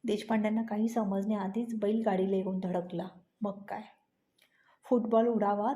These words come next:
तसे ते दोन तीन कोलांट्या उड्या घेत जमिनीवर जोरात आपटले.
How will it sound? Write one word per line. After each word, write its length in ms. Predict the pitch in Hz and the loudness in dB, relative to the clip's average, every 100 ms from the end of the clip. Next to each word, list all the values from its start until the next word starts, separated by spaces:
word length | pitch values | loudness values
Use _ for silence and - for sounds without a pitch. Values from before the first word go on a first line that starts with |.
| 262 | -2
तसे 180 | 226 - | -6 -6
ते 320 | - 233 220 | -2 -2 0
दोन 440 | 208 220 226 214 | -2 -2 -2 -10
तीन 320 | - 233 247 | -8 -4 -4
कोलांट्या 480 | 226 214 208 208 226 | -4 -4 -4 -4 -4
उड्या 240 | 220 196 196 | -2 -2 -4
घेत 360 | 196 226 233 214 | -2 -4 -2 -4
जमिनीवर 400 | 196 196 214 208 | -2 -2 -2 -4
जोरात 500 | - 202 214 220 220 - _ _ _ _ _ | -6 -12 -6 -4 -6 -10 _ _ _ _ _
आपटले. 640 | - - 220 - 185 220 | -6 -6 -10 -12 -14 -14